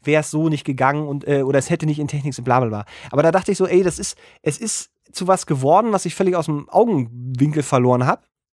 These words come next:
Wie, wie groß das ist und dass du dich da, wie du sagst, halt, äh, anstatt mit Videospielen, kannst du dich halt damit auch beschäftigen und gut beschäftigen, kannst auch richtig Kohle raushauen mittlerweile, weil Lego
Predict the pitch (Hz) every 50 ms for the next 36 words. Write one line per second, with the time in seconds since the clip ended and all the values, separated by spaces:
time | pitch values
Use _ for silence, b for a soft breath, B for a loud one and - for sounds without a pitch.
0 | _ _ _ _ _ _ _ _ _ _ 131 143 156 160 156 135 139 139 123 147
1 | 131 131 156 240 240 - - 233 214 - - 220 - 175 139 147 147 - - 170
2 | 175 - - 147 135 151 170 190 160 156 170 185 - - 170 165 160 - - 139
3 | 135 143 - 156 - 147 135 135 196 226 190 143 - - 135 143 160 156 170 165
4 | - 151 139 147 143 131 170 190 269 247 123 85 113 - _ - 123 - - 123
5 | - - 147 147 143 139 131 180 269 - - 127 - - 113 - - 156 156 180
6 | - - 139 - 208 - 160 - - - 226 262 233 170 123 113 113 117 - -
7 | 120 117 120 120 123 117 113 113 123 160 190 B B B B B B B 139 135
8 | 139 139 160 196 190 214 220 220 220